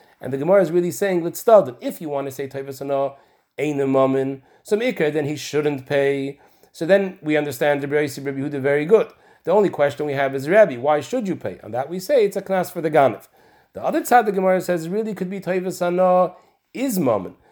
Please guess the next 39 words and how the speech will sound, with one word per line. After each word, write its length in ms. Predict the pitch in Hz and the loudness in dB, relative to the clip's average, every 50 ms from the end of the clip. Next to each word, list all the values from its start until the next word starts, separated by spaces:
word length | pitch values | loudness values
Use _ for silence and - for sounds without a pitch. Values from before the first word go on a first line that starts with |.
| _ _ _ | _ _ _
So 140 | - - | -10 -6
Ibazai 440 | 165 185 196 190 190 165 185 185 180 | -4 -2 0 0 0 2 0 0 0
the 60 | 175 | -2
Shura 340 | 160 131 - 190 190 185 170 | -4 -4 -4 -2 -2 -2 0
Sadin 320 | 170 185 180 170 185 180 185 | 0 -2 -2 0 -2 -2 0
is 180 | 185 180 175 | 0 0 0
that 160 | 165 180 175 | -2 -4 -4
you 80 | 175 170 | -4 -6
should 380 | 135 - - - 247 302 302 262 | -8 -8 -4 -4 -2 -2 -2 -4
be 100 | 220 185 | -4 -4
paying 360 | - - 160 165 160 151 143 | -2 0 0 0 0 0 -2
the 80 | 147 | -2
Bailim 500 | 143 135 147 151 151 160 151 147 139 127 127 _ _ _ _ _ | 2 6 6 6 6 4 2 -2 -6 -6 -10 _ _ _ _ _
for 140 | - 160 156 | -8 -6 -6
the 100 | 151 143 | -6 -6
Trumas 300 | 131 - 165 151 139 120 | -6 -6 -6 -6 -6 -4
and 100 | 143 143 | -2 0
Maasros. 360 | 143 139 143 135 - 135 117 | 0 0 0 -2 -4 -6 -6
Al 100 | 143 139 | -6 -4
Kopanim, 480 | - 160 135 - 165 170 165 156 147 135 | -4 -6 -4 -2 -2 -2 0 -2 -4 -4
the 60 | 135 | 0
value 420 | 131 147 156 156 151 147 147 147 | 2 4 4 4 4 2 0 -2
of 120 | 143 135 - | -4 -4 -4
Taivas 320 | - 139 135 139 135 - | -4 -6 -4 -6 -4 -4
Hana 160 | 175 202 247 | 0 2 2
Shabbai. 440 | 226 170 135 - 120 104 101 92 - - _ _ - - - _ _ _ _ | 2 2 0 -4 -8 -8 -8 -10 -10 -14 _ _ -20 -20 -20 _ _ _ _
So 200 | - 165 160 165 | -6 -2 -2 0
Ibazai 320 | 156 160 143 160 156 151 | 0 0 0 0 0 4
Rabbi 260 | 165 202 269 277 247 | 6 6 6 4 2
is 180 | 170 135 117 104 | -2 -4 -6 -4
very 260 | 107 113 104 95 95 | -4 -4 -4 -4 -6
good. 260 | 87 90 80 - - 82 | -8 -10 -12 -12 -14 -16
The 60 | 104 | -8
question 400 | - 156 175 180 - - 165 170 | -4 -2 -2 -2 -4 -4 -2 2
is, 300 | 202 214 190 170 160 151 | 2 2 2 2 -2 -4
Rabbi 200 | 156 151 170 175 | -4 -2 -2 -2
Yossi, 180 | 170 - 160 | -2 -4 -6
Rabbi 180 | 143 147 139 139 | -6 -6 -6 -6
Yehuda, 440 | 143 139 151 233 302 277 175 127 | -6 -4 -2 -2 -2 -2 -2 -4